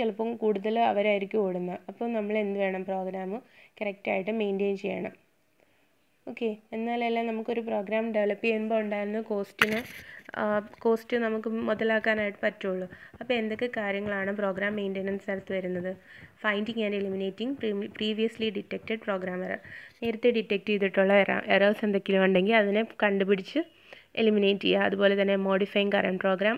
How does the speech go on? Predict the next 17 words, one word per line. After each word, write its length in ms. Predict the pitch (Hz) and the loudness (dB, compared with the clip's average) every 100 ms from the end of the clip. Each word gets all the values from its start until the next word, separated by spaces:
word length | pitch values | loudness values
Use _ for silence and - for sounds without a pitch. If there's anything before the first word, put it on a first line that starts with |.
| - | -2
often 220 | 202 202 202 | -4 -4 -4
to 40 | 214 196 | -4 -2
improve 240 | 196 190 185 | -2 -2 -2
its 100 | - 190 | -4 -6
perform-, 400 | 185 - - - - - - - - | -6 -6 -10 -10 -18 -20 -20 -8 -2
പെർഫോമൻസ് 640 | 208 208 208 208 208 262 269 | -2 0 -2 -2 -2 -4 -2
ഇമ്പ്രൂവ് 260 | 208 196 202 | -4 -2 0
ചെയ്യാൻ 180 | 202 196 196 | 0 0 0
വേണ്ടി 200 | 196 269 - | 0 -2 -4
പ്രോഗ്രാം 420 | 202 196 196 196 196 311 - _ - - - - - | -4 -2 -2 -2 -2 -6 -8 _ -20 -20 -20 -6 2
ക-, 220 | 226 208 202 - | 4 4 0 2
കറന്റ് 260 | 208 214 220 | 2 2 2
പ്രോഗ്രാമിനെ 420 | 208 196 190 208 202 | 2 2 0 0 0
മോഡിഫൈ 400 | 196 202 202 196 | 0 0 2 4
ചെയ്യുക. 260 | 196 190 - | 4 2 -2
അതുപോലെ 300 | 196 196 202 196 | 0 2 2 0
തന്നെ 180 | 196 | -2